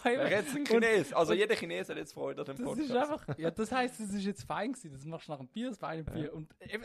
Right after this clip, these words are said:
Speaker 1: also weißt, es ist halt so Kultur, dort macht man das. Und da habe ich eine riesige Diskussion mit meinem Vater gehabt in diesen Ferien. Weil ich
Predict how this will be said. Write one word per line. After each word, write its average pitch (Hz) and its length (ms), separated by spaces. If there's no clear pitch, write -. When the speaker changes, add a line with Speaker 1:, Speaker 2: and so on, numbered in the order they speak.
Speaker 1:
also 226 280
weißt, 254 280
es 254 160
ist 262 120
halt 214 200
so 175 120
Kultur, 233 720
dort 233 500
macht 156 420
man 220 140
das. 254 160
Und 190 160
da 185 140
habe 190 120
ich 185 80
eine 165 140
riesige 247 300
Diskussion 190 800
mit 151 100
meinem 143 160
Vater 151 360
gehabt 135 260
in 131 100
diesen 131 140
Ferien. 107 300
Weil 180 300
ich 285 280